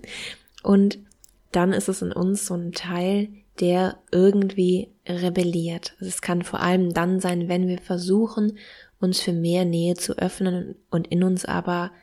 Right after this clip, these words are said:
eigentlich ja wie so einen Wächter haben, der sagt, "Ah, ah, ah, äh, das ist auf jeden Fall zu viel Nähe, fühlt sich unangenehm an."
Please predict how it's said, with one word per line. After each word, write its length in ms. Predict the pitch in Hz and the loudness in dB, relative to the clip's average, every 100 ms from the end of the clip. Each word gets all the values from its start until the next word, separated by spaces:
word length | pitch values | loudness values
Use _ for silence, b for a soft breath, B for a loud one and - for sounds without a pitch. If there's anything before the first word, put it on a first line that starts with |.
| b b _ | b b _
eigentlich 880 | - 175 185 185 180 - 180 - - b b b b b b b | -2 2 2 2 -2 -4 -4 -4 -8 b b b b b b b
ja 160 | - 175 | 2 6
wie 80 | 190 | 6
so 100 | 185 | 6
einen 220 | 180 170 | 4 4
Wächter 460 | 175 196 - 170 170 | 4 2 -2 -4 -2
haben, 220 | 170 175 | -4 -4
der 140 | 175 | -4
sagt, 380 | 175 180 - - | -4 -4 -6 -2
"Ah, 80 | 247 | 0
ah, 420 | 220 - 214 208 - | 0 0 2 0 0
ah, 240 | 196 190 | 0 0
äh, 40 | 190 | 2
das 240 | 202 208 | 0 0
ist 260 | 185 - 185 | -4 -4 -4
auf 160 | 180 | 0
jeden 180 | 196 202 | 2 2
Fall 180 | 202 185 | 0 -2
zu 120 | - | -4
viel 280 | - 214 208 | 0 2 4
Nähe, 320 | 180 180 185 | 4 2 -2
fühlt 260 | - 190 - | -2 -2 -2
sich 180 | 202 - | -8 -2
unangenehm 640 | - 220 170 160 160 165 190 | 4 4 4 0 -6 -8 -8
an." 260 | 180 185 | -8 -8